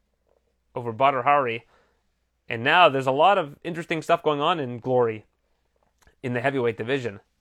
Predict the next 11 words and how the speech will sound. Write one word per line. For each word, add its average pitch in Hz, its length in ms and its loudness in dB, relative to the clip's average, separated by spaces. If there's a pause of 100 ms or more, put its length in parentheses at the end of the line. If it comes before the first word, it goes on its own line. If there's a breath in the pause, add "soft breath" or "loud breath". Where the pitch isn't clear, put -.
(1080)
because 117 160 -10
you've 120 80 -2
got 120 80 2
a 117 40 -6
lot 147 200 4
of 139 180 -4 (140)
potential 143 320 -6
challengers 139 440 -2
for 127 140 -8
Rico 131 260 -6
Verhoeven. 123 440 -6